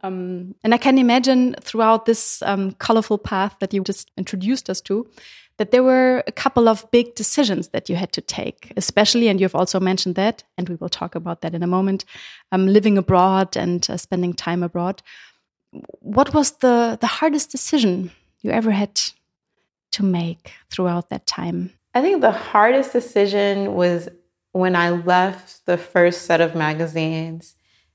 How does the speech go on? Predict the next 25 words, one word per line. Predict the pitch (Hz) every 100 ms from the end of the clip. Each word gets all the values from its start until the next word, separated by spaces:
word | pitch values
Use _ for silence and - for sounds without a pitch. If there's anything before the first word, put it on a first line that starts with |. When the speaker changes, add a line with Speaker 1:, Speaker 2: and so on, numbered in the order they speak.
| _ _ -
Speaker 2:
and | 170 165 165
had | 170 160
said, | 170 165
"Okay," | 165 185 156 165 - - -
I'd | 180 175 175
put | 185
on | 175 180
Facebook, | 185 185 185 - 170
like, | 165 160
"I'm | 160
launching | 160 160 160 165
Collective | 160 160 156 156 160 160
Drift | 214 214 214 208
and | 202
everything," | 196 196 196 202 196 190 190 - _ _ _ _ - -
to | 180 170 170 165 170 -
take | 208 190
a | 190
step | 190 - 175 -
back | - 165 160 160 - - _ _ _ _
and | 180 160 160 156 156 160
take | - 180 -
a |
job | 151 - - -
again. | - - - 240